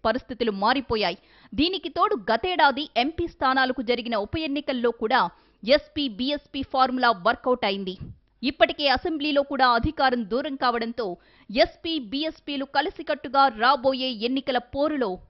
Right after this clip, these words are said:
పోరాడబోతున్నాయి. ఉత్తరప్రదేశ్ వరకు ఈ రెండు పార్టీల కూటమితో పాటుగా మరికొన్ని పార్టీలు కూడా వచ్చి చేరే అవకాశాలు కనిపిస్తున్నాయి. అసెంబ్లీ ఎన్నికల్లో ఎదురైన అనుభవాల దృష్ట్యా కాంగ్రెస్కు తమ కూటమిలో చోటు ఇవ్వకూడదని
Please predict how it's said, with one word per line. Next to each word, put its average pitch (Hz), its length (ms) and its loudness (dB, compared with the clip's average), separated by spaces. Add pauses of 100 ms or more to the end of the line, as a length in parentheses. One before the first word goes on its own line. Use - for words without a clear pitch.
(120)
పోరాడబోతున్నాయి. 233 880 0 (960)
ఉత్తరప్రదేశ్ 359 680 -2
వరకు 285 340 0
ఈ 269 200 -4
రెండు 269 260 2
పార్టీల 302 480 -2
కూటమితో 277 520 -2
పాటుగా 247 480 2
మరికొన్ని 302 500 0
పార్టీలు 277 540 -2
కూడా 254 160 4
వచ్చి 226 280 -2 (100)
చేరే 262 180 0
అవకాశాలు 247 520 -2
కనిపిస్తున్నాయి. 214 680 -4 (460)
అసెంబ్లీ 294 400 2
ఎన్నికల్లో 262 580 2 (140)
ఎదురైన 262 320 2
అనుభవాల 247 480 0
దృష్ట్యా 233 420 -2 (300)
కాంగ్రెస్కు 302 500 2
తమ 254 220 2
కూటమిలో 277 480 0
చోటు 294 360 -2 (120)
ఇవ్వకూడదని 233 640 0